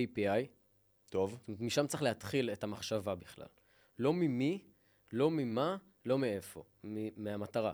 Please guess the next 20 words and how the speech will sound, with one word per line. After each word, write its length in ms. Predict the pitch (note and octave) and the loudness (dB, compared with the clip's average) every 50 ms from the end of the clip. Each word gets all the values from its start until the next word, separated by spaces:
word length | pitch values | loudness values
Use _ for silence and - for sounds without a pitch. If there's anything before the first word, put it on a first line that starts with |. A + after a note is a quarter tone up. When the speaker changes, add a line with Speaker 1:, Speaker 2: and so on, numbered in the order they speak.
| - - _ _ _ _ _ - - - | -4 -8 _ _ _ _ _ -18 -4 0
Speaker 2:
טוב. 240 | G2+ F#2+ G2+ G2 | 2 2 2 2
Speaker 1:
מתחילים 400 | G#2+ - G2+ G2+ A#2 B2 C#3+ F3 | -2 -6 -4 -2 0 0 2 2
מהמטרה, 640 | F3+ E3 D3 B2 A2+ - - G#2+ F#2+ G2 G2+ A2 C#3 F3 - _ _ _ _ _ _ _ _ _ _ _ _ _ _ _ _ _ - - - - _ | 2 2 2 0 -2 -2 -2 0 2 4 4 2 2 0 -6 _ _ _ _ _ _ _ _ _ _ _ _ _ _ _ _ _ -20 -20 -20 -12 _
מתוך 400 | B2+ B2+ B2+ A#2+ - G3 F3+ - | -4 -4 -2 2 2 2 4 4
המטרה 560 | F#3+ E3 D3+ - - B2 B2 C#3+ D3 A#2 F#2 F2+ - _ _ - _ _ _ _ _ _ _ _ _ _ - | 4 2 2 2 2 2 4 4 4 4 2 0 -6 _ _ -20 _ _ _ _ _ _ _ _ _ _ -14
מחליטים 580 | G#2 - - A#2 A2 - - D#3 D3 C3 B2 | -12 -10 -10 -10 -10 -4 0 0 2 2 4
מה 280 | C3 C#3 C#3 C3 B2 A#2 - | 4 4 4 4 2 0 -2
המדיום 800 | A2 A2 A2+ A2+ A2 G#2+ A2+ A2+ B2 C3 B2 B2 C#3 D3 C#3 B2 | 0 2 2 2 2 0 0 0 0 0 0 0 0 2 2 0
הנכון, 520 | A2 G#2 F#2+ - - G#2+ A2 C3+ D#3 D#3 - _ _ _ - | 0 -2 -4 -2 0 0 0 0 -2 -6 -10 _ _ _ -6
זה 80 | A#2 | -2
אינסטגרם, 420 | B2 C3+ C3+ - - D3 C3+ B2 G#2 | -2 -2 -2 -4 -4 -4 -2 -4 -4
זה 80 | G#2 | -6
טיק 180 | F#2+ - B2+ - | -6 -8 -8 -6
טוק, 160 | - C3+ G#2 | -6 -8 -6
זה 120 | F#2+ G2 G2 | -6 -6 -6
יוטיוב, 440 | G#2 A2 - - B2 C3 B2+ - _ _ _ _ _ _ _ _ | -6 -6 -4 -4 -4 -4 -4 -8 _ _ _ _ _ _ _ _
Speaker 2:
טוב. 240 | - F2 F2 F2 G2 - | -10 -8 -8 -8 -10 -14
Speaker 1:
זה 60 | - - | -20 -12
טוויטר, 380 | - - B2 - - - G#2 - | -8 -8 -8 -6 -6 -8 -8 -10
whatever. 360 | - - F#2+ F#2 F#2 A2 B2+ | -10 -10 -8 -8 -6 -8 -10